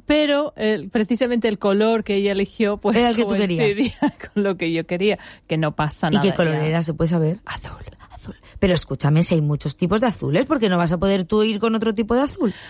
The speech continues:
Speaker 1: Bueno,
Speaker 2: Yo no lo enti-, no,
Speaker 1: yo
Speaker 2: tú,
Speaker 1: no quiero
Speaker 2: ¿habría conf-?
Speaker 1: ofender ni pisar, pero de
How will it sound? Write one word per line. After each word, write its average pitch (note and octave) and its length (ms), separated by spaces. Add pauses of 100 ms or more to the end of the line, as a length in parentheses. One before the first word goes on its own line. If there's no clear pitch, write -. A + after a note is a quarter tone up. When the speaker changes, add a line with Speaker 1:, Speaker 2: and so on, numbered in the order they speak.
(200)
Speaker 1:
Bueno, B3+ 340
Speaker 2:
Yo G3+ 60
no F#3 80
lo G#3+ 140
enti-, C4 240
no, D#3+ 420
Speaker 1:
yo G3+ 200
Speaker 2:
tú, G#3 40
Speaker 1:
no G3+ 140
quiero F3 280
Speaker 2:
¿habría F3 220
conf-? C#4+ 140
Speaker 1:
ofender G#3+ 480
ni A3 200
pisar, G#3 580
pero A3+ 240
de G#3 100